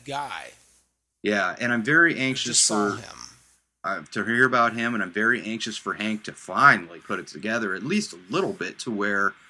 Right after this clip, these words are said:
Speaker 2: there's a little cat and mouse going on, you know? <laughs> It's fine, you can sneeze. <laughs> I can edit that
Speaker 1: My
Speaker 2: out.
Speaker 1: bad.
Speaker 2: <laughs>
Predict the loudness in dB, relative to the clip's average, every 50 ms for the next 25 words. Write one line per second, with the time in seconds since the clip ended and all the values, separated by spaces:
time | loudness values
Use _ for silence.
0 | -20 -20 _ _ _ _ _ _ -12 -10 -10 -10 -8 -2 -2 0 0 0 -2 -2
1 | -2 -2 0 0 0 0 0 0 2 2 2 2 0 -2 -4 -2 -2 0 2 2
2 | 0 0 0 0 -2 -2 -2 -4 -4 -2 0 0 0 -2 -4 -4 -4 -4 -4 -4
3 | -8 -10 -10 -8 -8 -8 -10 -14 _ _ _ _ _ _ _ _ _ _ _ _
4 | _ _ _ _ -6 -4 2 6 6 6 6 6 2 2 2 2 -2 -4 -4 4
5 | 4 4 4 4 -2 -2 -4 -4 -4 -2 -2 0 0 4 4 4 4 2 0 0
6 | -2 0 2 0 0 0 -2 -6 -8 -4 -4 -6 -6 -6 -10 -10 -10 -8 -10 -10
7 | -10 -10 _ -20 -20 _ _ _ _ -16 -14 -6 -4 -4 -2 -2 -2 -4 -2 -2
8 | -2 -2 -2 -2 0 0 0 0 0 0 0 -2 -2 -2 -2 -4 -4 -8 -20 -20
9 | -20 -20 -20 -20 -20 -10 0 6 6 6 6 6 2 0 0